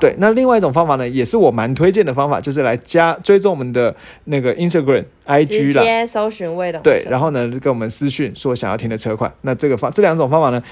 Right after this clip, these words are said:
Speaker 1: 其实我们都非常推荐。
Speaker 2: 对。
Speaker 1: <laughs> 对。好，那再来最后有一位网友呢，也是在礼拜五的时候，这个我真的不会念了，他的名字，你怎么，怎么念呢？
Speaker 2: 是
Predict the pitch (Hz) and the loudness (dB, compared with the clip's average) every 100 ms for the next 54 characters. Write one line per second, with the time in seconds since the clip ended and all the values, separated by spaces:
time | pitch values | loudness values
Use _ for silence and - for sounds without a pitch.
0 | - 135 120 131 104 113 131 139 - 139 | -12 -6 -2 -2 -4 -2 0 0 0 0
1 | 123 101 104 104 113 - - - 185 185 | 2 -2 -4 -4 -4 -6 -6 -4 -2 2
2 | 131 - - - - - 147 170 - 208 | 2 0 -8 -12 -12 -6 0 0 0 0
3 | 202 220 196 160 156 165 165 156 131 131 | 2 4 6 4 2 2 2 4 2 0
4 | 151 139 123 127 113 117 110 208 190 165 | 0 2 0 -2 -4 -4 0 0 2 2
5 | 170 120 104 - 113 135 - - - 311 | 2 0 -4 -4 -2 -2 -2 -10 -4 2
6 | 285 165 127 143 139 196 151 123 147 135 | 4 4 2 -2 -2 -2 -2 -4 -2 -2
7 | 156 139 107 107 147 127 104 101 110 98 | -2 -2 -4 -4 -4 -4 -6 -8 -8 -10
8 | 76 - 127 117 110 104 104 98 123 226 | -12 -12 -10 -8 -10 -12 -12 -10 -6 -6
9 | 220 202 202 | -6 -8 -10